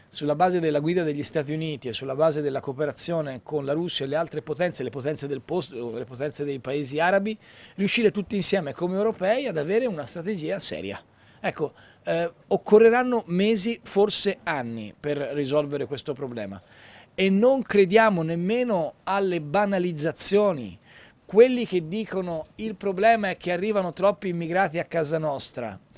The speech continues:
Lasciatemelo dire, è sicuramente un tema da approfondire, da affrontare. Nessuna sottovalutazione, massimi controlli, l'Italia è impegnata su questo, abbiamo fatto quasi sessantamila controlli,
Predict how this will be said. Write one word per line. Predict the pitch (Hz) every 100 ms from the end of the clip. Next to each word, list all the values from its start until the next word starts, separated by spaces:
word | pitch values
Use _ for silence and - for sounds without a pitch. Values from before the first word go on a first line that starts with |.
| - - _ -
Lasciatemelo | 160 - 226 247 226 190
dire, | 160 165 143 139
è |
sicuramente | 127 147 170 170 180 196 170
un | 151
tema | - 170 170
da | 143 135
approfondire, | 131 135 127 123 123 151 190 147
da | 117
affrontare. | - 127 117 - 180 185 175 - _ _ _ _ _ _ - -
Nessuna | 135 139 - 165 165
sottovalutazione, | 135 156 147 143 151 147 135 - - 220 196
massimi | 156 190 - 170 160
controlli, | 139 147 135 202 214 165
l'Italia | 151 190 190
è | 165
impegnata | 151 147 156 170 151
su | 135
questo, | 143 196 165
abbiamo | 143 160
fatto | - 180 - 160 - - - - -
quasi | - 220 190
sessantamila | 175 - 180 - 202 190 196 208 240 196
controlli, | - 185 180 202 220 185 165 156 127